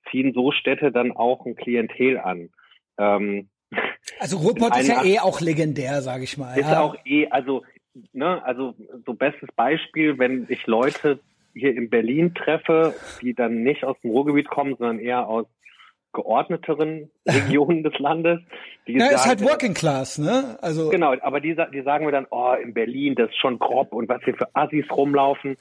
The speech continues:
Speaker 1: Und ich denke mal so, „Ey, ganz ehrlich, ich find das hier eigentlich relativ entspannt, weil da, wo ich herkomme, ist das schon noch mal eine
Speaker 2: Das
Speaker 1: Ecke
Speaker 2: sind halt
Speaker 1: toller.“
Speaker 2: ande-, das sind halt andere Assis, oder? Das ist das anders
Speaker 1: Genau.
Speaker 2: irgendwie ein bisschen?
Speaker 1: Eine an-,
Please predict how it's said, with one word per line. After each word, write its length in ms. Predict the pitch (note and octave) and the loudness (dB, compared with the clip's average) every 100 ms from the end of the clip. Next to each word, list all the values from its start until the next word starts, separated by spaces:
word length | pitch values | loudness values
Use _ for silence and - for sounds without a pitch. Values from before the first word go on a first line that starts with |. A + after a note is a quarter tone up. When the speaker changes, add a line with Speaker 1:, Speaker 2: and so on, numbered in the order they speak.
| - - - | -14 -20 -10
Speaker 1:
Und 80 | A2+ | -8
ich 100 | - | -2
denke 240 | B2+ B2+ | -2 0
mal 180 | B2+ A#2 | 0 0
so, 200 | A2+ G#2 - _ | -2 -6 -12 _
„Ey, 140 | - - | -18 -10
ganz 240 | - B2 - | -6 -6 -6
ehrlich, 520 | - C#3+ D3 C#3 C#3+ - | 0 2 4 2 0 -10
ich 80 | - - - | -14 -8 -4
find 160 | C3+ | -2
das 140 | C#3+ C3 | -2 -4
hier 160 | - A2+ | -6 -2
eigentlich 480 | G2+ C#3 C#3+ B2+ - | 0 0 -2 -8 -2
relativ 480 | B2+ C#3 - C3 - | 0 0 -2 -8 -4
entspannt, 760 | A2+ G2+ - - D3+ D#3 D#3 - | -4 -4 -4 -2 0 2 0 0
weil 120 | A2+ | 0
da, 180 | A#2 A#2+ | 0 0
wo 100 | B2 | 0
ich 140 | A#2 - | 0 0
herkomme, 500 | C3+ E3 - B2+ C3+ - - - | 0 0 0 -2 -4 -14 -20 -18
ist 160 | - | -8
das 100 | - - - | -8 -8 -4
schon 160 | D3 | -2
noch 220 | D3 C#3+ D3 | -2 -4 -4
mal 80 | C#3 | -4
eine 140 | E3+ | -2
Speaker 2:
Das 160 | A3 - | 0 0
Speaker 1:
Ecke 80 | |
Speaker 2:
sind 160 | C#4 C4 | 0 2
halt 140 | - A#3 | 2 2
Speaker 1:
toller.“ 100 | A3+ | 2
Speaker 2:
ande-, 320 | C4 C#4+ B3 | 2 2 0
das 180 | G3+ - | -2 -2
sind 140 | B3+ G#3 | -4 -4
halt 200 | G3+ - | -8 -4
andere 480 | A#3+ B3+ G3 D3+ | -2 0 -2 -4
Assis, 400 | E3 - C3+ - | -8 -8 -10 -8
oder? 340 | F#3 B3+ D#4 G3 | -4 0 0 -2
Das 180 | E3+ C#4+ | -4 -6
ist 180 | C#4 | -6
das 140 | B3 - | -6 -6
anders 380 | - A3+ D4 D#4 | -4 -2 2 2
Speaker 1:
Genau. 180 | C#4+ C#4+ | 4 2
Speaker 2:
irgendwie 220 | C#4 C4 | 0 -2
ein 80 | A3+ | -2
bisschen? 320 | B3+ A#3+ D3+ | 0 0 0
Speaker 1:
Eine 100 | |
an-, 120 | D#3 | 0